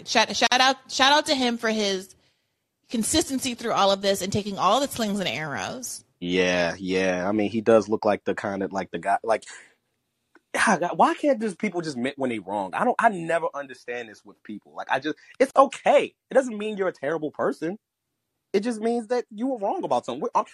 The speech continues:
Speaker 2: aren't we all wrong about something in some w-, way, face of life?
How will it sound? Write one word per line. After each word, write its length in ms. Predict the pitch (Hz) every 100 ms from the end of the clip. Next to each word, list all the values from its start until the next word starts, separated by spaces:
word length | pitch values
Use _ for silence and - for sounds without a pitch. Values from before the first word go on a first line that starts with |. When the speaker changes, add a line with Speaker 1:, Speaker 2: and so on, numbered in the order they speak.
| -
Speaker 2:
aren't 200 | 233 220
we 120 | 226
all 320 | 143 160 160
wrong 280 | 120 135 143
about 220 | 139 139
something 340 | - 135 147 123
in 100 | 87
some 220 | - 127
w-, 180 | 135 135 127
way, 200 | 127 123
face 300 | 123 123 117
of 80 |
life? 240 | 110 123